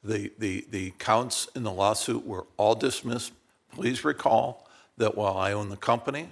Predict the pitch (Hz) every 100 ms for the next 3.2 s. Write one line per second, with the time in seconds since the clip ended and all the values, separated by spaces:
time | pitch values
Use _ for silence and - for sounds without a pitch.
0 | - 113 101 92 92 98 110 104 - 98
1 | - 110 110 147 147 - _ - - -
2 | _ 113 107 117 107 - - 117 - 107
3 | 85 -